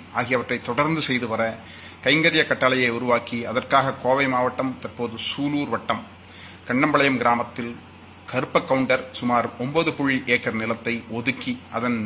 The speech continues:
மேல் வரும்படியை மட்டும் கொண்டு சிதம்பரம் நடராஜர் கோயிலில் வில்வ அர்ச்சனையையும்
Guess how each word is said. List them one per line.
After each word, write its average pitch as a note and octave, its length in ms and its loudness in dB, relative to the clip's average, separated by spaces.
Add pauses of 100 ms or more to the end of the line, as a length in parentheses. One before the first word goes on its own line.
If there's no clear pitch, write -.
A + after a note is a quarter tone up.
மேல் C#3+ 460 4
வரும்படியை B2+ 680 0 (180)
மட்டும் E3+ 480 4 (340)
கொண்டு A#2 360 -2 (480)
சிதம்பரம் D3 560 6
நடராஜர் C#3 580 4
கோயிலில் A#2+ 440 0 (160)
வில்வ C#3+ 380 2
அர்ச்சனையையும் A#2 800 0